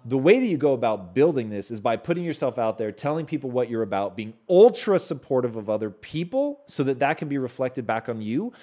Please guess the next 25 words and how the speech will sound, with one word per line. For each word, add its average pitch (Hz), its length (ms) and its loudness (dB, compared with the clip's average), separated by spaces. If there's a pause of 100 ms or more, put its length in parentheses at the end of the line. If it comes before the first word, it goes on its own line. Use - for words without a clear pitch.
(140)
One 160 120 -2
of 185 60 0
the 165 180 -2
easiest 208 420 -2
ways 147 240 0
to 131 80 -8
get 139 140 -4
somebody 135 300 -6
to 120 80 -8
do 123 220 -6
something 120 400 -6
for 123 240 -4
you 233 180 -4
is 175 120 -4
to 139 80 -10
first 175 280 -2
do 139 140 -2
it 135 60 -6
for 147 100 -6
them 190 220 -4
and 120 100 -8
do 190 160 4
it, 156 120 0
like, 139 220 -2
with 131 160 -4